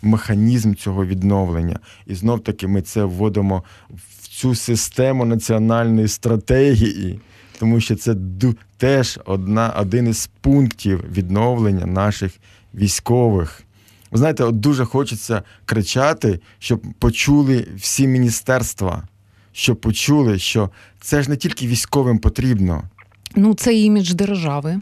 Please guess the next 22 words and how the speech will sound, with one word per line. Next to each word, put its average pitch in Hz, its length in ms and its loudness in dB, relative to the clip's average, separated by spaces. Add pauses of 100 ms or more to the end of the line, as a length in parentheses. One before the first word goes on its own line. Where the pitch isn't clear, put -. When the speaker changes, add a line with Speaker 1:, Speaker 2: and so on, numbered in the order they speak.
Speaker 1:
Да, 98 360 2
це - 240 0
імідж 120 340 2
держави, 107 760 0
і 95 40 -6
це 120 220 -4
по-, 113 180 -4 (180)
по-, 107 160 -2
потрібно 117 420 -2
цивільним 117 580 -2
людям. 113 420 -2 (260)
Даже 110 260 2
створення 120 640 0
того 110 240 0
реабілітаційного 104 720 0
центру 113 520 -4 (420)
для 104 480 -4 (220)
звичайних 135 580 -6
людей, 101 500 0 (420)
які - 180 -4
цього 110 280 0
потребують. 104 800 0